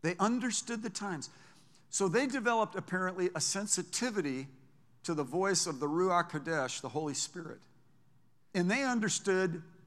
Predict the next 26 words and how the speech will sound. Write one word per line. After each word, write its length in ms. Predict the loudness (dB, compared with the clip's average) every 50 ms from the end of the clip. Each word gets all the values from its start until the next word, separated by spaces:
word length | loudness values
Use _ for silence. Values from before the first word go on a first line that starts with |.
| -20 -20 -12
the 180 | -4 0 0
Moedim, 1000 | 0 2 4 6 8 8 8 6 4 2 0 0 2 2 2 0 0 -2 -4 -4
the 80 | -4 -2
Moed, 640 | 2 4 6 8 8 8 8 8 6 4 2 0 -6 -10 -2 2
that's 260 | 2 2 2 2 -2
the 80 | -4
Hebrew 340 | -4 -2 -2 0 2 4 4
word 300 | 4 4 4 2 2 0
for 140 | -2 -6 -8
times 720 | -8 -8 -8 -6 -4 -4 -2 0 0 0 0 -2 -4 -6
and 120 | -6 -2 0
seasons. 880 | 0 0 2 2 0 0 0 0 0 -2 -6 -12 -12 -10 -10 -10 -10 -12 -18 -20 -20 -20 -20 -20 -20 -20 -20 -20 -20 -20 -20 -8 -2
Daniel 500 | 2 4 4 6 6 4 4 4 4 2
was 320 | 2 2 2 2 0 0
particularly 880 | -2 -2 -4 -6 -4 -2 0 -2 -2 0 -2 -2 0 0 0 0 0 0
sensitized 1080 | 0 0 0 0 0 -2 -2 -2 -4 -2 0 0 0 2 0 -2 -4 -6 -8 -10 -12 -14 -20 -20 -20 -20 -20 -20 -20 -20 -20 -20 -20 -18 -4 -2
to 100 | 0 2
God's 380 | 4 4 6 6 4 4 0 -2
timing. 480 | -4 -4 -4 -2 -2 -2 -4 -6 -8 -10 -16 -20 -20 -20 -20 -20 -20 -20 -20 -20 -14 -12
And 60 | -6 -4
he 140 | -2 0
wasn't 400 | 2 4 4 4 4 4 2 2
in 100 | 2 0
an 100 | 2 4
ideal 480 | 4 4 4 4 2 0 2 2 4 4
circumstance. 1040 | 4 4 4 2 0 -2 -2 -4 -4 -4 -6 -6 -6 -8 -8 -8 -10 -12 -14 -14